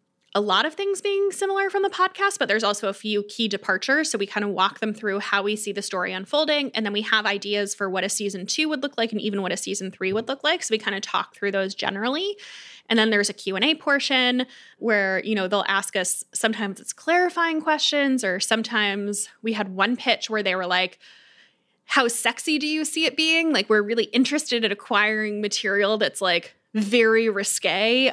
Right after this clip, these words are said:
a la Sex Life." And we were like, "Probably not that risque, but we're open." <laughs> Um, and so, you know, there's, like, a Q and A portion. Um, and that's kinda how it works. And then, uh, usually they say nice things about you and how great it was. And,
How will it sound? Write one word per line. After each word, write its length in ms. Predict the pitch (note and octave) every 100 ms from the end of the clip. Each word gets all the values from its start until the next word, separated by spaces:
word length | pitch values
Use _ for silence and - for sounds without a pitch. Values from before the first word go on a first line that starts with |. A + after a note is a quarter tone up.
| G3+
a 120 | G3+
la 100 | F#3+
Sex 420 | - - - -
Life." 480 | D4 G4+ A4 - - -
And 80 | A3+
we 100 | G3+
were 100 | F#3+
like, 380 | E3+ F#3 G#3 -
"Probably 340 | G#3 A#3 A#3
not 240 | G3+ G3+
that 180 | B3+ A3+
risque, 480 | - C4 - - - B4 - - - -
but 200 | C4+ C4+
we're 160 | A#3+
open." 260 | A#3 - -
<laughs> 60 | B4 - - - - - -
Um, 400 | D#4 C#4 B3+ B3+
and 140 | D#4 D#4
so, 160 | D4+
you 100 | C#4+
know, 80 | C#4+
there's, 180 | B3+ B3+
like, 80 | A#3+
a 60 |
Q 160 | B3 B3+
and 80 | A#3
A 100 | G#3+
portion. 560 | G3+ G3+ G#3 G#3 G#3+ - - - _ _ _
Um, 240 | B3 A#3+ A3+
and 80 | A#3+
that's 180 | D4+ -
kinda 160 | F#4
how 160 | D4+ D4
it 60 |
works. 360 | - G3+ C4 -
And 100 | A#3
then, 300 | A3 A3 -
uh, 360 | - G#3+ G3+ G3
usually 360 | A3 A#3+ A#3 B3
they 120 | A3+
say 180 | B3 A3+
nice 220 | G3+ G#3
things 220 | - D#4+
about 180 | D4+ C#4+
you 80 | C4
and 80 | A3+
how 100 | G3+
great 240 | A3+ D4+
it 80 | D4
was. 440 | C4+ B3+ B3+ B3 -
And, 440 | A3 G#3+ G3+ G3+